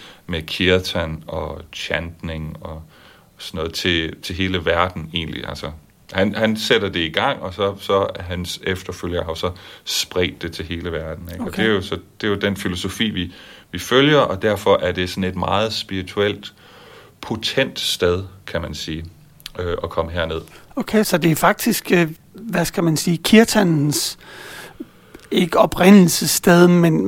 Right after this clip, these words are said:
Speaker 2: men et epicenter for, for kirtan.
Speaker 1: Ja, det kan man godt sige. Det
Speaker 2: Okay.
Speaker 1: kan man sagtens sige, ja. Det er, det, det er det,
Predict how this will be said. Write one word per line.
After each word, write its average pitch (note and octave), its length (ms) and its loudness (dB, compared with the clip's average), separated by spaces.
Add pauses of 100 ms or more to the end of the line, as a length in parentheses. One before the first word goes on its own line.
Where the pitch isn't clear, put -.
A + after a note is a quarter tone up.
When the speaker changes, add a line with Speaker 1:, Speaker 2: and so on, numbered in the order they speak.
(120)
Speaker 2:
men D#3+ 400 2 (280)
et F#3 180 2
epicenter G3 640 4
for, D#3 420 0 (160)
for - 160 2
kirtan. E3+ 560 2 (240)
Speaker 1:
Ja, B2+ 140 2 (600)
det D3 100 0
kan C3 120 -2
man G#2 140 -2
godt F2+ 200 2
sige. - 220 -6 (260)
Det - 100 -20
Speaker 2:
Okay. A#2 120 2
Speaker 1:
kan A#2+ 80 -4
man G#2 120 -2
sagtens F2+ 380 -6
sige, F2 180 -8
ja. - 160 -8 (460)
Det G#2 180 -6
er, F2+ 220 -8 (720)
det, G2 280 -6
det G2+ 120 0
er E2 80 0
det, E2 100 -8